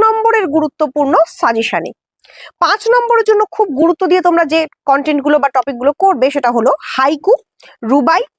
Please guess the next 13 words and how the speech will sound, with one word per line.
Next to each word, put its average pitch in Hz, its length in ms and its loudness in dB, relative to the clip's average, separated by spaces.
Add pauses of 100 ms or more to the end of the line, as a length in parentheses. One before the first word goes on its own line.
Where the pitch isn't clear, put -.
(260)
লিমেরিক, 311 540 2 (400)
মহাকাব্যের 427 880 0 (160)
লক্ষণ 285 400 0
বা 415 100 2
তার 330 160 0
বৈশিষ্ট্য, 269 520 2 (920)
প্রাচীন 370 460 2 (100)
এবং 381 240 4
সাহিত্যিক 359 600 0
মহাকাব্যের 339 560 0
মধ্যে 339 260 2
কি - 140 0 (120)
পার্থক্য - 440 -4